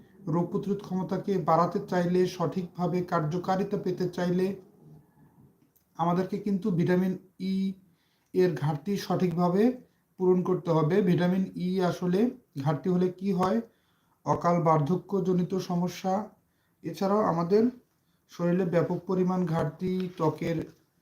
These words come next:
লাবণ্যতা কমে যাওয়া, ত্বক ঝুলে যাওয়া, ত্বকের ভিতরে যে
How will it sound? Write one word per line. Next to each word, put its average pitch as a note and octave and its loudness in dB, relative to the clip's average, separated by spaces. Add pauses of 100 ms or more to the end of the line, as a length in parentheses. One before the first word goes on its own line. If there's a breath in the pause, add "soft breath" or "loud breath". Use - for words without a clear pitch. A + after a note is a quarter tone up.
(160)
লাবণ্যতা D3+ 2
কমে E3+ -2
যাওয়া, F3 2
ত্বক D#3 0 (260)
ঝুলে D3 4
যাওয়া, E3+ 2 (520 soft breath)
ত্বকের F3+ 0
ভিতরে F#3+ 2 (440 loud breath)
যে D3 2